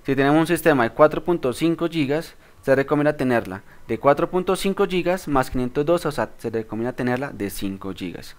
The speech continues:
Obviamente, esto para nosotros, en un servidor de almacenamiento,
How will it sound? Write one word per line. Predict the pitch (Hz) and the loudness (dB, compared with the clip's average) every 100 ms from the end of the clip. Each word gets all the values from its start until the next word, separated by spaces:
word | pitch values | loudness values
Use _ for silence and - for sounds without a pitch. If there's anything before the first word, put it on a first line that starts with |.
| - - - - - - | -20 -20 -20 -20 -16 -2
Obviamente, | 131 151 156 151 123 | 4 6 4 2 0
esto | 113 110 | -4 0
para | 156 151 | 2 4
nosotros, | 139 113 117 101 101 107 - - - - - - - - - - - - - - | 2 0 0 0 -4 -12 -18 -20 -20 -20 -20 -20 -20 -20 -20 -20 -20 -20 -20 -12
en | - | -4
un | 120 | 0
servidor | 151 147 147 | 2 4 4
de | 117 | 4
almacenamiento, | 123 139 147 135 113 98 95 110 | 2 2 0 0 0 -2 -6 -10